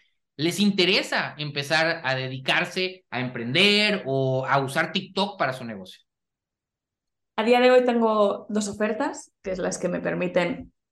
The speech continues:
Speaker 2: vivir de mi emprendimiento, y es un curso donde enseño cómo utilizar TikTok, pero no en plan cómo grabar y esas cosas, no. Entramos dentro de lo que viene a ser el video marketing y la psicología del consumidor,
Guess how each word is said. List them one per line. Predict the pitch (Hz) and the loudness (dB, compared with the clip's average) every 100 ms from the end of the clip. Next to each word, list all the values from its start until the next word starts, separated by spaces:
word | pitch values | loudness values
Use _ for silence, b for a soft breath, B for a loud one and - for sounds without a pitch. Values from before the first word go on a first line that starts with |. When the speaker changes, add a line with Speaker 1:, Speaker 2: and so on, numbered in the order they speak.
| - | -2
Speaker 2:
vivir | 202 190 185 185 | 2 4 2 2
de | 190 | -2
mi | 185 | -4
emprendimiento, | 175 180 185 196 208 226 240 240 | -6 -6 -4 -4 0 2 0 2
y | 202 | 2
es | 185 180 - | 2 -2 -6
un | 220 208 | -4 2
curso | 233 214 214 220 | 4 4 4 2
donde | 208 202 | 2 0
enseño | 196 - 196 196 180 180 - _ _ _ - | -6 -6 -6 -4 -6 -8 -14 _ _ _ 2
cómo | 233 | 6
utilizar | 233 214 208 208 196 196 | 6 6 6 4 2 0
TikTok, | - - - 214 294 - - _ _ _ _ - | -2 -4 2 2 2 -6 -20 _ _ _ _ -2
pero | 208 202 | 2 4
no | 202 202 | 4 2
en | 185 | 0
plan | 185 165 160 - | -2 -2 -4 -10
cómo | - 190 175 | -8 -6 -4
grabar | 170 165 175 170 170 175 | -2 0 2 2 0 -2
y | |
esas | 175 170 | -6 -8
cosas, | 170 170 | -8 -6
no. | 175 | -4
Entramos | 175 190 190 196 | 0 0 2 2
dentro | 202 202 208 | 2 2 2
de | 196 180 180 - _ | 4 4 0 -8 _
lo | 202 | 0
que | 208 | 2
viene | 196 | 2
a | |
ser | 202 202 | 2 0
el | 202 | 0
video | 202 202 196 | 0 0 2
marketing | 196 202 220 220 294 330 | 0 -2 -4 -2 -2 -2
y | - | -4
la | 202 190 | -4 -4
psicología | 202 196 180 190 | -4 -4 -2 -2
del | 180 180 | -2 -2
consumidor, | 180 185 180 190 - - | -8 -8 -6 -4 -4 -6